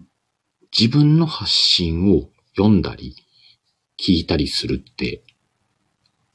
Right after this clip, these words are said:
ある。実はワイはこれ結構やるんです。あの、例えば、主な今やってるエスエヌエスだったらツイートが一番多いんだけど、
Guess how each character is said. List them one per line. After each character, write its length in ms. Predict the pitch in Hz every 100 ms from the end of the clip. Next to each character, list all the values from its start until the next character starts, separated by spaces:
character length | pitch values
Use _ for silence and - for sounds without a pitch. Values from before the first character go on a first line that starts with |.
| _ _
あ 120 | -
る。 120 | - - _ _ _ _ _ _ _ _ _ _ _ _ _ _ _ - - - _ _ _ _ _ _ _ _ _ _ _
実 320 | - - 143
は 140 | 120 73
ワ 180 | 78 73
イ 180 | 73
は 160 | 82 -
こ 120 | -
れ 260 | 65 60 - _ _ _ -
結 340 | - 117 120 _
構 180 | - 71
や 160 | 67 62
る 160 | 62
ん 120 | 60 58
で 100 | -
す。 340 | - - - _ _ _ _ _ _ _ _ _ _ _ _ _ _ _ _ _ _ _ _
あ 140 | 82
の、 100 | 73
例 600 | 67 64 62 - - 127
え 20 | 95
ば、 100 | - - _ _ _ _ _ _
主 220 | 131 123 76
な 160 | 65
今 240 | 69 73 65
や 80 | 65
っ 40 |
て 120 | -
る 220 | 73 65 -
エ 80 |
ス 140 | - 85
エ 40 |
ヌ 80 | 76
エ 40 | 78
ス 80 |
だ 100 | -
っ 40 | -
た 100 | 65
ら 60 |
ツ 180 | - 87
イ 40 | 78
ー 40 |
ト 80 | 95
が 80 | 87
一 160 | 73
番 220 | - 65 65
多 60 |
い 60 | 127
ん 40 |
だ 100 | 67 -
け 100 | 131
ど、 220 | 139